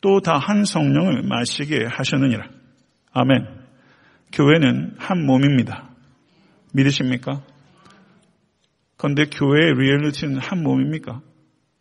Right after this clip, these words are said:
이것에 대해서 우리는 깊이 회개해야 됩니다.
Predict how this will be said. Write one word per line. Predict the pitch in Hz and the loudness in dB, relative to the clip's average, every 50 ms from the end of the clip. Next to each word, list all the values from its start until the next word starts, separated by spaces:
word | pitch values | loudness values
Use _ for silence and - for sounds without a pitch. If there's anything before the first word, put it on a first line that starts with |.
| _ _ _ _ _ _ _ _ _ _ _ _ _ _ _ _ _ _ - | _ _ _ _ _ _ _ _ _ _ _ _ _ _ _ _ _ _ -6
이것에 | 147 147 151 151 143 170 147 | -2 0 0 0 0 -2 0
대해서 | 143 143 139 139 139 - 127 120 127 160 - - - _ _ _ _ _ - | 0 0 0 0 -2 -2 -4 -4 -4 -6 -10 -14 -18 _ _ _ _ _ -6
우리는 | 131 135 135 | -6 -4 -4
깊이 | - 139 135 131 - 156 | -4 -6 -8 -8 -6 -8
회개해야 | 135 139 151 127 131 135 117 | -6 -4 -4 -4 -4 -4 -4
됩니다. | 113 117 117 110 107 104 107 - - | -4 -4 -4 -4 -4 -6 -6 -10 -14